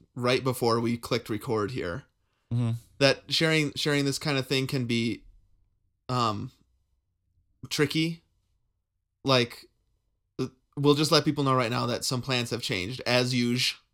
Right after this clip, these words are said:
Speaker 2: Yep.
Speaker 1: Right? The, I don't think that's
Speaker 2: Totally.
Speaker 1: gonna be anything new to people.
Speaker 2: Yeah.
Speaker 1: Um, and it's been a little hard on us, and it's been a difficult decision. These past couple days have been difficult. Um, but also these things happen.
Speaker 2: Yep.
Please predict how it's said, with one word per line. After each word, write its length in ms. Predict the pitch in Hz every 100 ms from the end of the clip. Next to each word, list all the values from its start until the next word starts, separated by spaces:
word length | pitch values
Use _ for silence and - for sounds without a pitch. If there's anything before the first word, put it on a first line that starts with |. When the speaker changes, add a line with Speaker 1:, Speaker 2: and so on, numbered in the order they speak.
| _ _ _ _
Speaker 2:
Yep. 220 | 110 101 - -
Speaker 1:
Right? 320 | 131 135 131 -
The, 200 | 131 131 123
I 40 |
don't 140 | 143 139
think 160 | 131
that's 180 | 110 95
Speaker 2:
Totally. 120 | - 127
Speaker 1:
gonna 60 | 120
be 220 | 120 120
anything 440 | 117 120 113 113
new 300 | 123 127 120
to 140 | 120 120
people. 500 | 120 107 90 135 - _ _ _ _
Speaker 2:
Yeah. 200 | - 95 95 -
Speaker 1:
Um, 440 | 131 117 113 120 - _ _ _ _ _
and 140 | 143 147
it's 140 | 143
been 200 | - 160
a 80 | 139
little 180 | 139 143
hard 300 | - 170 160
on 140 | 151 151
us, 260 | 156 -
and 140 | 143 123
it's 140 | 120 -
been 160 | 135
a 60 | 120
difficult 460 | 120 120 127 120
decision. 500 | 95 - 147 143 143
These 160 | 135 123
past 260 | - 117 -
couple 160 | 113
days 180 | 113 110
have 100 | 120
been 140 | 107 110
difficult. 680 | 127 123 - 101 101 - _ _ _ _ _ _ _ _ _ _ -
Um, 440 | 127 117 117 - _
but 160 | 127 143
also 360 | 160 180 160 131
these 260 | 131 135
things 200 | - 131 131
happen. 400 | 131 - 67 - _ _ _ _ _
Speaker 2:
Yep. 200 | - 113